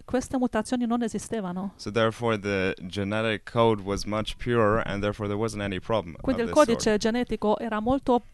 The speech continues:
Speaker 1: più puro di oggi, e non erano questi problemi.
Speaker 2: Uh, however, at Moses' time, God put the law that, uh, close family members would, uh, should not marry.
Speaker 1: Quindi,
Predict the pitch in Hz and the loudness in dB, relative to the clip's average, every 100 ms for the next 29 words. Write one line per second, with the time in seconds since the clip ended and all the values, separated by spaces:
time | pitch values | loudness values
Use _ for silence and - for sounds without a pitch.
0 | - - - 233 - - 294 190 175 190 | -20 -10 -2 -2 0 2 4 4 2 2
1 | 185 180 - 190 185 214 214 254 254 277 | 0 0 -2 -6 -4 0 4 4 4 2
2 | 220 208 - 202 190 185 180 185 202 - | 2 -2 -4 -2 0 0 -2 -8 -8 -8
3 | - - - - - 107 104 107 143 110 | -10 -14 -16 -8 0 2 2 0 2 4
4 | 95 110 90 101 104 107 107 110 - 101 | 4 2 0 0 0 0 -4 -8 -4 0
5 | 104 107 98 98 95 107 - 98 85 82 | 0 0 0 0 0 -6 -4 -2 -2 -2
6 | 113 - - - - 98 98 95 92 - | -4 -10 -16 -14 -12 -2 0 2 0 -6
7 | - - 95 90 92 - 104 101 - 98 | -6 -2 -2 -2 -6 -4 -4 -4 -4 -4
8 | 92 92 87 98 101 95 104 - - 90 | -2 -4 -4 -4 -6 -4 -6 -6 -6 -6
9 | 90 - 95 87 82 78 69 110 - - | -4 -6 -6 -6 -8 -8 -8 -12 -16 -12
10 | - 247 208 214 220 | -8 -6 -6 -6 -6